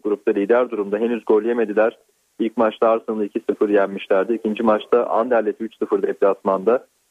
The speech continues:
ve İstanbul'da da Galatasaray'ı bilindiği gibi dört sıfır mağlup etmişlerdi. Önemli bir ekip, önemli bir ekolün temsilcisi ancak ligde kötü günler geçiriyor Borussia Dortmund.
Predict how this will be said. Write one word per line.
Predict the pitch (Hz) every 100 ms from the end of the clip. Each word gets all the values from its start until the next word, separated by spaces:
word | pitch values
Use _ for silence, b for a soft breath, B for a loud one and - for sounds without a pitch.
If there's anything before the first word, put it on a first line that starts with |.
| 98
ve | 95
İstanbul'da | - 123 123 110 98
da | 107
Galatasaray'ı | 104 104 104 - 101 95
bilindiği | 101 98 98
gibi | 101 117
dört | 113 117 -
sıfır | - 92 _ _ _ -
mağlup | 92 95 92
etmişlerdi. | - - - 90 92 127 135 _
Önemli | - 107 117 143 135
bir | 120
ekip, | - 127 -
önemli | 107 107 120 117
bir | 107
ekolün | 107 110 113
temsilcisi | 104 101 - 101 95 139 139 _ _ -
ancak | 107 110 101 127
ligde | - 151
kötü | 143 123
günler | 110 101 95 92
geçiriyor | 92 - 98 92
Borussia | 95 98 - 98
Dortmund. | 107 - 117